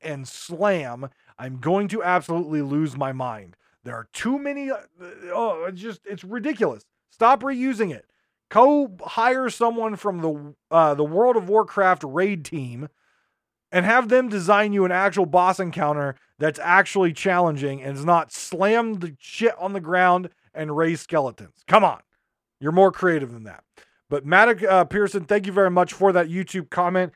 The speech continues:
And I agree with you. I think a big dungeon in the Heart of Fire, uh, where we, uh, we finally beat some Ashen Lords' faces and beat Flameheart himself. I think that's a great,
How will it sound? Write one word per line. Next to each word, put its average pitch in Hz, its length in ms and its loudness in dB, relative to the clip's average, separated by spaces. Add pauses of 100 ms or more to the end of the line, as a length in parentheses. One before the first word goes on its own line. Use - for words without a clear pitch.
(140)
And 156 100 2
I 190 120 8
agree 233 240 -2
with 180 120 -8
you. 123 160 -16
I 139 120 -4
think 156 200 -6
a 160 60 -2
big 175 260 0
dungeon 180 440 -2 (240)
in 160 100 -4
the 160 80 0
Heart 160 220 2
of 147 60 -10
Fire, 220 440 2 (260)
uh, 151 200 2
where 147 280 0
we, 147 360 -6
uh, 135 300 -6
we 135 260 -6
finally 175 500 -4
beat 156 380 -12
some 147 180 -14
Ashen 165 380 -4
Lords' 180 500 0 (220)
faces 240 520 -2 (240)
and 131 140 -12
beat 160 160 -8
Flameheart 170 460 -4
himself. 156 360 -4
I 139 60 -6
think 139 140 -10
that's 135 120 -8
a 135 60 -14
great, 127 640 -10